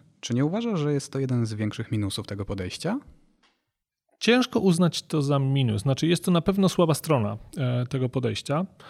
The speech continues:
Speaker 2: Em, e, żeby może zarysować słuchaczom, jak to mniej więcej wygląda, chodzi o to, że w aplikacji definiujemy kilka, e, polityk, jakby zesta-, zestawów zasad, e, g-, które, em, konwertują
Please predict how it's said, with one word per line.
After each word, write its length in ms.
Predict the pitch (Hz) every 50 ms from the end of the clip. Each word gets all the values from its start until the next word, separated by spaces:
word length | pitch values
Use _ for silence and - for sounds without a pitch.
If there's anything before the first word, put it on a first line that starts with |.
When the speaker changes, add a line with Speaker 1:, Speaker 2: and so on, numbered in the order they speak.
| - - - _ _
Speaker 2:
Em, 560 | - 127 120 120 120 120 120 120 120 123 135
e, 180 | 135 131 127 127 131 147 _ - -
żeby 480 | 254 139 127 143 135 127 127 127 120 120
może 460 | 123 135 131 131 127 127 127 113 120 110
zarysować 420 | 117 123 117 110 - 123 117 110
słuchaczom, 340 | - 131 120 120 - 127 123
jak 140 | 120 117 -
to 80 | 131
mniej 140 | 120 120 120
więcej 300 | 120 123 120 - - 113
wygląda, 520 | 107 120 120 143 175 170 160 151 143 143 139 - - - - - -
chodzi 400 | _ - - 151 135 120 123 -
o 140 | 127 123 135
to, 120 | - -
że 120 | 127 110 120
w 80 | -
aplikacji 500 | - 123 110 - 143 - 139 - - 131
definiujemy 640 | 117 123 120 - - 131 123 120 120 123 123 120 117
kilka, 640 | - - - 147 139 135 127 - - 123 117 113 113 113 110 - - - - 214 170 123
e, 180 | 117 117 117 117
polityk, 640 | 107 - 123 123 131 156 147 - - 101 104 - -
jakby 280 | 135 123 110 104 107 110
zesta-, 440 | 113 113 - - 151 139 131 127
zestawów 540 | 120 110 127 120 - - 147 131 131 117 107
zasad, 480 | 101 120 123 120 - - 110 107 - - - -
e, 300 | 117 117 113 117 123 123 -
g-, 200 | - - 120 113
które, 540 | _ - _ - - 123 117 123 117 117 120 - - - - - - - - - _ _ _
em, 600 | 143 117 117 117 113 117 113 117 117 113 117 117 - _ _ _ - - _ _ _ _
konwertują 840 | - 151 147 131 135 - 120 - - 151 143 131 123 120 113 113